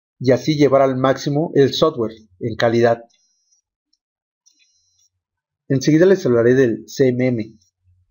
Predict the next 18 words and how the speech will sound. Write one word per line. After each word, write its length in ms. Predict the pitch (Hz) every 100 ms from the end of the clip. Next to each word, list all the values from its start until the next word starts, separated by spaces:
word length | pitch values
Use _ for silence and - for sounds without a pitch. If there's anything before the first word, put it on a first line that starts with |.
| _
No 480 | 135 135 147 175 180
es 260 | 180 180 143
el 100 | 127
menos 340 | 135 147 -
importante 760 | 127 - 113 - 131 131 107 - _
porque 280 | 117 110 117
lo 120 | 110
haya 160 | 120 120
dejado 300 | 107 - 117
al 40 |
último. 380 | 120 127 113 98 - - - _ _ _ _ _ _ _ _ _ _ _ _
Incluso 680 | 135 123 156 151 147 175 175
es 380 | 139 143 - - _ _ _
uno 260 | 156 165 170
de 120 | 143
los 180 | 120 110 - - - - - - - - _ _ _ _ - _ _ _ -
más 460 | 135 147 165 -
destacados 760 | 160 - 143 - 123 135 147 -